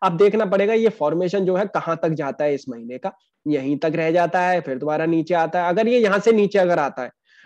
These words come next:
तो मेरे हिसाब से फिर कोई इसमें एक ज्यादा बढ़िया फॉर्मेशन नहीं देखने को मिलेगा।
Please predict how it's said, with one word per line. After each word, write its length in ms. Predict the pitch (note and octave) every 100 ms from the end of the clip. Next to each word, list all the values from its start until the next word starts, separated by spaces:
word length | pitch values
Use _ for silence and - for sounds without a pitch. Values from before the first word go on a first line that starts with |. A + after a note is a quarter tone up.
| _
तो 60 | B3
मेरे 240 | A3+ A3+
हिसाब 240 | G#3 F3+ F3
से 140 | F#3
फिर 180 | D#3+ D#3
कोई 200 | - D3
इसमें 260 | C#3 C#3+ C#3
एक 260 | C3 C3 C3+ C3 -
ज्यादा 420 | E3 D3+ C#3+ C#3+
बढ़िया 400 | C3+ E3 D#3+ D#3 D#3
फॉर्मेशन 480 | D3 C#3 C3 C3+
नहीं 160 | B2+ B2
देखने 300 | B2 A#2+ C#3
को 100 | C3+
मिलेगा। 400 | C3 C3+ C#3+ G3